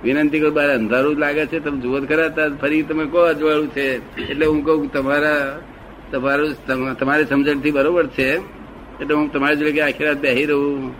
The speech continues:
નહીં. હું ક્યાં બેહી રહું તમારી જોડે? જો તમને જ આવું દેખાય છે, આવું બધું, તો હું તમારે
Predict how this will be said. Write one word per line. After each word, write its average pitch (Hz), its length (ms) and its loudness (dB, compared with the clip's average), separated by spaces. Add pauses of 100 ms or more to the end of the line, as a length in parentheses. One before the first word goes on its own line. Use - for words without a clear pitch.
(480)
નહીં. 135 160 0
હું 156 200 4
ક્યાં 170 140 4
બેહી 151 280 4
રહું 151 140 -4
તમારી 147 200 -2
જોડે? 139 260 -4 (680)
જો 143 120 0
તમને 135 360 2
જ 151 60 4
આવું 143 240 4
દેખાય 135 360 0
છે, 151 180 0
આવું 147 220 4
બધું, 147 320 2 (960)
તો 143 80 -4
હું 147 420 0
તમારે 139 300 2